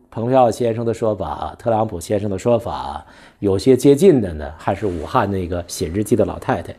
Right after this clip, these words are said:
反正他是要追责，他的口头禅不是天灾是人祸，瞒瞒瞒，骗骗骗。<laughs> 这就是最近我一直就着武汉呢作家芳芳的日记讲的比较多的原因。听话听声，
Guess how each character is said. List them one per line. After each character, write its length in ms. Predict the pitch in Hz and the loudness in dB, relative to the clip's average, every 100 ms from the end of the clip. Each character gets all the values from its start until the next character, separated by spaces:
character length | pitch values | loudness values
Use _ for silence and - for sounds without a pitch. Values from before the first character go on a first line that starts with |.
| - - - | -20 -20 -4
反 140 | 107 | -2
正 100 | 104 | -2
他 220 | 107 165 | 2 2
是 100 | 180 | 4
要 80 | - | 4
追 220 | - 107 | 2 0
责， 240 | 98 - - _ | -2 -8 -16 _
他 180 | - 160 | 2 4
的 60 | 175 | 6
口 180 | 117 | 2
头 140 | 107 127 | 0 0
禅 260 | - 156 117 - - | 0 -4 -4 -12 0
不 160 | - 247 | 4 6
是 160 | 190 | 6
天 240 | - 180 175 | 6 6 8
灾 220 | 170 165 | 8 6
是 160 | 165 | 6
人 180 | 147 139 | 6 6
祸， 320 | 143 175 147 | 6 6 6
瞒 220 | 131 139 180 | 6 6 4
瞒 160 | 170 | 2
瞒， 380 | 156 143 151 143 | 4 4 4 0
骗 200 | - 135 | 0 0
骗 160 | 120 117 | 0 -2
骗。 240 | 143 127 - _ _ 131 131 - - | -2 -4 -8 _ _ -4 -4 -10 -16
<laughs> 680 | _ _ _ - - - - | _ _ _ -20 -20 -20 -12
这 120 | - 117 | -2 0
就 120 | 107 | 2
是 60 | |
最 160 | 98 107 | 2 0
近 180 | 101 104 | 2 0
我 120 | 87 | 0
一 120 | 95 | -2
直 300 | 92 85 90 | -2 -4 -4
就 220 | 90 110 | 2 2
着 120 | 104 101 | 4 2
武 160 | 80 | 0
汉 320 | 78 101 87 | -4 -4 -4
呢 380 | 82 80 80 82 | -4 -6 -6 -6
作 220 | 82 104 | -4 -4
家 260 | 82 85 87 | -2 -2 -4
芳 260 | - 107 - | -2 -2 0
芳 280 | 127 127 | 0 2
的 120 | 127 92 | 0 0
日 220 | 95 87 | -4 -6
记 260 | - 87 - - _ | -6 -8 -10 -20 _
讲 320 | - 92 76 | 0 0 0
的 120 | 85 101 | 0 0
比 220 | - 80 | 0 -4
较 240 | 82 82 | -2 0
多 260 | 80 107 113 | 4 6 8
的 360 | 101 90 82 | 6 2 -2
原 260 | 80 98 95 | 0 2 4
因。 180 | 110 120 | 2 0
听 200 | - 180 | 0 2
话 180 | 165 123 | 4 4
听 160 | 156 | 2
声， 260 | 147 165 | 4 4